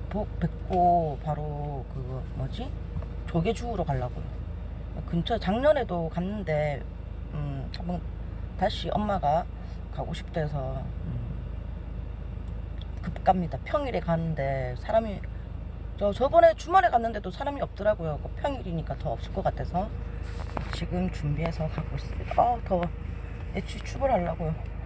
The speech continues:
엄청나게 짐이 많습니다. 그래-,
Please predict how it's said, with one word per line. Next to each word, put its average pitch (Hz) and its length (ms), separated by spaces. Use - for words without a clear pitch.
엄청나게 - 680
짐이 202 260
많습니다. 156 500
그래-, 220 180